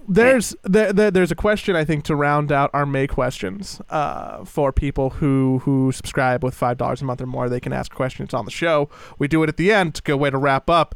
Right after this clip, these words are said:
Speaker 1: Sometimes they're curveballs 'cause I forget what I wrote down, like this one.
Speaker 2: Uh, B-Brain says, "Hopefully you didn't already cover this in the main podcast.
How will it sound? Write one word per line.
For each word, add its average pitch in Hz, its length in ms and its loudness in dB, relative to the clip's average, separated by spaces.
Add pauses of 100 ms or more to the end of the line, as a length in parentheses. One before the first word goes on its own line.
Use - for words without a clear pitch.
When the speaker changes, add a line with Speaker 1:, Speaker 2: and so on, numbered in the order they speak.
(140)
Speaker 1:
Sometimes 160 400 0
they're 160 80 0
curveballs 160 500 4
'cause - 120 -4
I 139 60 2
forget 147 420 -2
what 156 500 2
I 156 260 4
wrote 160 320 2
down, 147 420 2
like 147 520 2
this 190 340 -2
one. 135 300 -6 (1160)
Speaker 2:
Uh, 135 300 8
B-Brain 139 600 4
says, 123 600 2
"Hopefully 220 480 2
you 196 160 4
didn't 185 180 4
already 160 300 4
cover 185 280 2
this 120 320 0
in 107 80 2
the 101 60 4
main 101 260 2
podcast. 120 840 -4